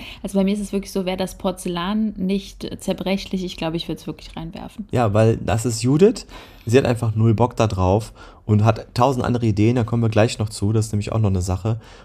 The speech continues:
Speaker 2: Und dann schmeißt sie die Sachen da rein und, ja, und es bleibt eigentlich kein Platz. Vielleicht kennt das jemand von seinem Partner zu Hause. Ja. Ähm,
Speaker 1: Zweiter
Speaker 2: also,
Speaker 1: Punkt.
Speaker 2: der zweite Punkt ist tatsächlich, was mich tierisch nervt, ist, wie Judith Auto fährt.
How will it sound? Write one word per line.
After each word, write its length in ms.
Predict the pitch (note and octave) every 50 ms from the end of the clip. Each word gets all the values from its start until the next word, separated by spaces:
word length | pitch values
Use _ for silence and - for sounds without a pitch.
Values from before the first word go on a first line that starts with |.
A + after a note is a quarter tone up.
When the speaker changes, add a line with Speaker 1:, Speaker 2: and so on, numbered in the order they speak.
| - -
Speaker 2:
Und 200 | - G#2 G2 G#2
dann 200 | G2+ G#2 G#2 G2+
schmeißt 320 | - - G#2 G#2+ A2 A2
sie 60 | -
die 80 | G#2+ G#2
Sachen 280 | G2 G#2+ B2 - C3 A#2
da 120 | A2+ A2
rein 320 | G2+ G#2+ G#2+ G#2+ A2 G#2+
und, 260 | - G#2+ G2+ G2 F#2+ - - - - -
ja, 240 | - F2 D2+ D#2 F2+ -
und 120 | - G2
es 80 | G2 -
bleibt 260 | - A2 G#2+ G#2 -
eigentlich 240 | F#2+ F#2+ F#2+ - -
kein 160 | - F#2 F2
Platz. 300 | - - - - - -
Vielleicht 380 | - - A2+ B2 B2 - -
kennt 180 | - D3 D3+ D#3
das 160 | C#3+ C#3 -
jemand 340 | C3 C3 B2 B2 B2 B2 -
von 160 | - - F#2+
seinem 440 | G2 A2+ B2 B2+ C3 B2+ B2+ A#2+ B2 - - - - - - - - -
Partner 360 | - A2+ A#2 A#2 A2+ A2 A2
zu 200 | A2 - A2+ G#2+
Hause. 420 | G#2 A2 G#2 G#2+ G#2 G#2 G#2 G#2 G2+ - -
Ja. 180 | - D#2+ D2 - - - - - - - _ -
Ähm, 480 | B2 C3 C#3 C#3+ C#3+ C#3+ C#3+ C#3+ D3 - - - -
Speaker 1:
Zweiter 220 | - - G2 F#2+
Speaker 2:
also, 140 | F2+ F2 F2
Speaker 1:
Punkt. 300 | - - E2+ E2 - - - _ _
Speaker 2:
der 180 | - G#2 A#2+ A#2
zweite 320 | A#2 - C3 C#3 E3 C#3
Punkt 320 | - - - D#3+ D#3 D#3 -
ist 260 | - C3+ C3 - - - B2+ A2+ - - - - D#3 D#3+
tatsächlich, 680 | D#3+ - - - - C3+ C#3+ C#3+ C#3+ C#3+ - - - - - - - - - - - - -
was 200 | A2+ A#2 A2+ -
mich 200 | B2 A2+ A2+ -
tierisch 440 | - - C#3+ C#3+ C3+ C3 - -
nervt, 320 | A#2+ A2+ A2 A2 A#2 A2+ -
ist, 240 | - A2 G#2+ - -
wie 40 | A2
Judith 260 | G#2+ G#2+ G#2 G2+ -
Auto 280 | - G2 A2 A#2 - C3+
fährt. 420 | C3 - C3+ B2+ C3+ D3+ - -